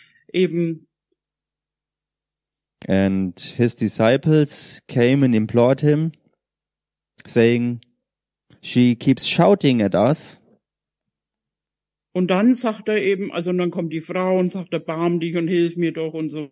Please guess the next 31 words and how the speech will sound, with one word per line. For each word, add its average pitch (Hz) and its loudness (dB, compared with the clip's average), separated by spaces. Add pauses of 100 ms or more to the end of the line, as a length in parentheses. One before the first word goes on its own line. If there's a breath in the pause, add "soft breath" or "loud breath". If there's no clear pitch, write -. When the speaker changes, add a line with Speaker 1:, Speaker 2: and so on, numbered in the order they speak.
Speaker 1:
weiter. 147 -6 (840 soft breath)
<clears throat> 190 4
Und 175 4
dann, 165 4
und 151 -2
dann 175 2
antwortet 180 0
er, 175 -2 (500 loud breath)
„Das 160 -6
ist 156 -4
nicht 175 4
okay, 208 2
wenn 185 0
ich 185 -2
das 180 -6
Brot 180 0
der 190 2
Kinder 190 0
nimm 196 -2
und 190 -6
den 208 -4
Hunden 240 -4
vorwerf.“ 147 -6 (100)
Speaker 2:
<laughs> - -6 (1120 loud breath)
And 98 0
then 151 2
this 139 -2
lady 110 0
comes 113 -6
and 98 -4
says, - -4